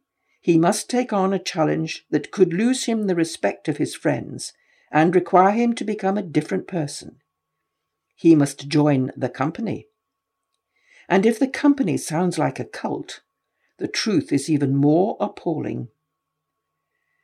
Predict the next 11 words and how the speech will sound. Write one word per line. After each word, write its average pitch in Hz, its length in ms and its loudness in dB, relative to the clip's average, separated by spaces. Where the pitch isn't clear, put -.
The 170 100 2
price 262 460 2
of 285 120 -2
hope, - 360 2
it 147 160 -2
seems, - 720 -8
is 165 240 2
Shakespeare. 254 720 -4
Time, 175 560 -2
thirteen 160 380 2
hours. - 540 -8